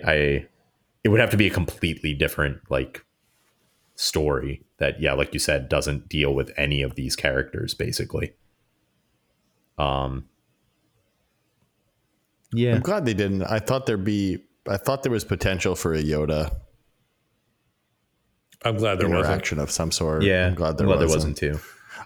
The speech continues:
Speaker 2: Also, by the way, like, quick fact check, when I mentioned that Wookiee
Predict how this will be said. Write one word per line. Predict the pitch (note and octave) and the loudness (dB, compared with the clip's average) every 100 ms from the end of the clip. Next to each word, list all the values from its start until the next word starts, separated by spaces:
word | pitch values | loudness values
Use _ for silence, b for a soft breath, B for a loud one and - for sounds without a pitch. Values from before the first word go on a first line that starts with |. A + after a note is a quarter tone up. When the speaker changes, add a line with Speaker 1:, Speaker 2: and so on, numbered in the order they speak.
| - | -4
Speaker 2:
Also, | - C3+ | -2 0
by | D3 | 0
the | G#2+ | 2
way, | F#2+ E2 D2 - | 2 0 -2 -4
like, | F#2+ D#2+ D#2+ - - A#2 - - | -2 0 -2 -8 -18 -18 -18 -6
quick | D3 - | -4 -2
fact | - G2+ - | -2 -2 -2
check, | - D2+ D2+ | -2 -2 -2
when | F#2 | -2
I | F2 F2 | 0 0
mentioned | F2 F2+ - E2 D#2+ D#2+ - b b b - | 0 0 0 -2 -2 -4 -10 b b b -8
that | F2+ F2 D#2+ - | -2 0 0 0
Wookiee | D#2+ E2+ F#2+ - D#2 C2+ D2+ | 0 0 0 -2 -2 -2 -4